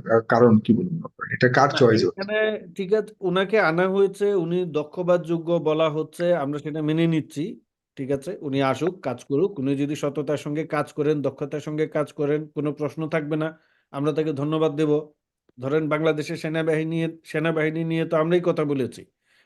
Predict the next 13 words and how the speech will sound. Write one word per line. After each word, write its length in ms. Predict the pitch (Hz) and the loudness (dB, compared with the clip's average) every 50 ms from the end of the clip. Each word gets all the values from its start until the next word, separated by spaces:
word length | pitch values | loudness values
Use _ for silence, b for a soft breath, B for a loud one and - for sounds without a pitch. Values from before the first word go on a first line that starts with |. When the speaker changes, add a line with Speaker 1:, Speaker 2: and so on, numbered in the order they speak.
| - - | -8 -4
Speaker 2:
এই 100 | 156 147 | -4 -4
পনেরো 380 | 139 156 156 156 160 156 160 | -2 0 2 2 4 4 4
তারিখের 400 | 156 156 147 147 156 143 160 151 | 4 4 0 0 0 -2 -4 -4
পরে। 280 | 139 151 156 139 117 104 - _ _ _ _ _ _ - | 0 0 0 0 0 -4 -8 _ _ _ _ _ _ -6
কিন্তু 200 | 151 143 143 160 | -4 0 2 2
আমরা 200 | 156 160 165 165 | 2 4 2 0
সেনাবাহিনীর 680 | 165 - 156 160 165 160 165 156 160 165 170 180 170 | 0 -2 -2 0 2 2 2 2 2 2 2 0 0
যখন 260 | 151 165 160 160 175 170 | 2 0 0 0 -2 -4
সমালোচনা 600 | 170 165 165 170 170 170 165 170 170 170 170 165 | -4 -2 0 2 2 2 0 0 -2 -2 -2 -2
করা 260 | 170 170 165 165 165 | -2 0 0 0 0
দরকার 280 | 160 165 160 165 165 | 0 -2 -2 -2 -2
সমালোচনা 560 | 160 - 170 170 170 170 170 170 170 165 170 170 | -4 -4 -2 -2 0 0 0 -2 -2 -2 -2 -2
করেছি, 380 | 160 165 160 160 156 156 170 | -2 -2 -4 -4 -4 -4 -4